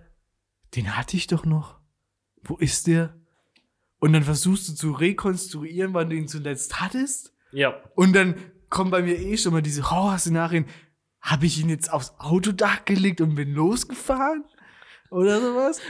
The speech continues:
Speaker 2: Das ist mal einem Azubi von uns passiert. Der hat sein Handy auf dem Autodach abgelegt und hat's dann erst gemerkt, weil während der Fahrt dann seine Musik ausgegangen ist. <laughs> Weil, weil das Handy runtergeflogen ist und das Bluetooth,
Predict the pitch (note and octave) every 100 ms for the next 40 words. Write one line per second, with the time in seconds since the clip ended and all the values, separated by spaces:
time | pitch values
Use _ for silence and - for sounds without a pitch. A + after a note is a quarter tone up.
0 | - C#3+ C#3+ C#3+ C3+ B2 B2 A2+ A#2+ -
1 | D3 D#3 D3 C3 C3+ - A#2 A#2 A#2+ B2
2 | - A#2+ - A#2 A2 A2+ _ D#3 D#3+ _
3 | - - - A#2+ B2 - A#2 A#2 B2+ B2+
4 | G2+ A2+ A#2+ A#2+ B2+ A#2+ A#2 A#2 - B2+
5 | A2 A#2 A#2 - _ - - _ _ D3
6 | B2+ B2+ - B2 - C3 - B2+ A#2 B2+
7 | C3+ - A#2+ A2 A2 A#2+ B2 B2+ - A#2+
8 | A2+ A#2+ A#2+ A2+ A#2 B2 D3 C#3+ A#2 A2
9 | A#2+ A2+ A2+ A2+ A#2 - - _ _ _
10 | - _ - A#2 E3 - F#3 G3 E3+ D3
11 | D#3+ D#3 D3 D3+ E3 D3+ D3+ C#3+ D3 C#3
12 | C#3 C3+ C3 D3 D#3+ D3+ B2